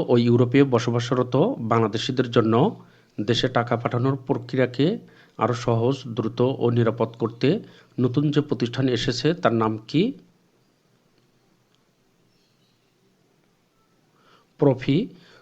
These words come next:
যুক্তরাজ্য ও ইউরোপে বসবাসরত বাংলাদেশিদের জন্য দেশে টাকা পাঠানোর প্রক্রিয়াকে আরও সহজ,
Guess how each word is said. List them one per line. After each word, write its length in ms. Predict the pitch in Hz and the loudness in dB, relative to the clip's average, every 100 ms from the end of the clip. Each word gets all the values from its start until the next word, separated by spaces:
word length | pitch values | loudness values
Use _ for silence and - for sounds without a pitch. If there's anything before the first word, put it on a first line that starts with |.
| - - - | -20 -18 -6
যুক্তরাজ্য 560 | 113 120 139 120 120 131 139 123 | -4 0 2 2 4 2 4 2
ও 40 | |
ইউরোপে 460 | 117 117 120 120 135 240 294 110 | 2 2 0 2 0 0 -4 -4
বসবাসরত 560 | 107 - 127 117 123 123 127 | -4 -2 -4 -4 -6 -4 -2
বাংলাদেশিদের 540 | 113 107 107 - 113 120 | 0 -2 -4 -6 -4 0
জন্য 240 | 120 107 113 185 - - - _ - | 0 2 2 0 -2 -16 -20 _ -8
দেশে 300 | 113 117 139 | -2 0 0
টাকা 220 | 131 117 120 | 0 0 -2
পাঠানোর 360 | 120 131 139 147 | -2 -2 -2 -4
প্রক্রিয়াকে 640 | - 120 - 120 113 117 123 220 - - - - | -6 -6 -4 0 0 0 0 0 -8 -20 -20 -6
আরও 160 | 113 117 - | -4 -2 0
সহজ, 320 | 123 131 | 0 0